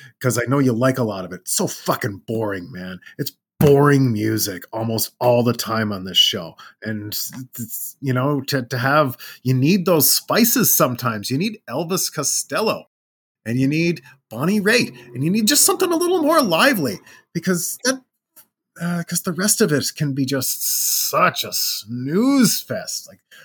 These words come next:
the Paul Simon, the Randy Newman, the, even,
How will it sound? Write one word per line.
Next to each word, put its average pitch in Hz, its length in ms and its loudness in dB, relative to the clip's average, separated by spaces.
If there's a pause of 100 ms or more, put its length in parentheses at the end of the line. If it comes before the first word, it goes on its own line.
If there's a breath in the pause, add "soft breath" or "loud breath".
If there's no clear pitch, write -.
(160)
the 151 80 -8
Paul 190 600 -4
Simon, 147 760 -2
the 117 120 -6
Randy 135 800 0
Newman, 101 720 0 (340 loud breath)
the, 135 360 2
even, 160 600 0